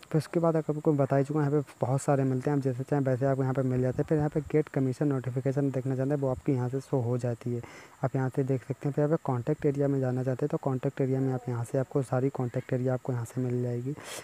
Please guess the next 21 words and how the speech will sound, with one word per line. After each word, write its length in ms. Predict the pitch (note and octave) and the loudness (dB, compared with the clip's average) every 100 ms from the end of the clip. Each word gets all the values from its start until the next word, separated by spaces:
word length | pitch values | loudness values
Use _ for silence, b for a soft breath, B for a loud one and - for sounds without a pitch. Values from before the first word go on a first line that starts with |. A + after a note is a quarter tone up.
| B C#3+ | B 2
आप 140 | B2+ | 4
यहाँ 200 | B2 A#2+ | 2 2
से 120 | - | 0
देख 200 | B2 B2+ | -2 -2
सकते 280 | - - C3+ | -4 -8 -2
हैं 100 | C3 | 0
guys। 180 | C3+ D3+ B B - | 0 -2 B B 0
फिर 120 | C#3 | 6
ये 60 | C#3 | 6
order 240 | C3+ D3 | 6 4
के 100 | D#3+ | 2
बारे 160 | D3+ C#3+ | 4 4
में 80 | B2+ | 2
बता 180 | C3 C3+ | 0 2
चुका 140 | D#3 | 2
हूँ, 80 | C#3 | 2
recharge 300 | B2+ C3+ C3+ | 2 0 2
के 140 | D3 | 2
बारे 200 | C3+ C3+ | 4 4
में 100 | C3+ | 2
भी 120 | C3 | 2